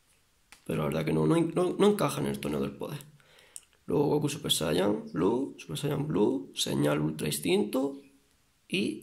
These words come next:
Ultra Instinto. Ya dominado.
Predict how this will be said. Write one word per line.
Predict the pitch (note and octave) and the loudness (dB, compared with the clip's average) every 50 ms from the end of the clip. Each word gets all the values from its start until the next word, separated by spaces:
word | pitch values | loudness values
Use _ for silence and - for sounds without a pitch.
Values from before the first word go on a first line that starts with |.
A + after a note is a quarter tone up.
| - - | -16 -4
Ultra | - G3+ G3+ G#3 - - G3+ | -2 -2 -2 0 0 2 2
Instinto. | D#3+ - - - D#2 C#2+ C2+ - - - - - - - _ _ _ _ _ _ _ _ _ _ _ - _ _ - - - - _ - _ - | 2 0 -2 -2 -2 -2 -2 -4 -6 -12 -16 -18 -20 -20 _ _ _ _ _ _ _ _ _ _ _ -20 _ _ -14 -14 -14 -14 _ -20 _ -12
Ya | - - - | -8 -6 -4
dominado. | - - F2 F2 - - - - | -4 -4 -4 -4 -4 -6 -6 -8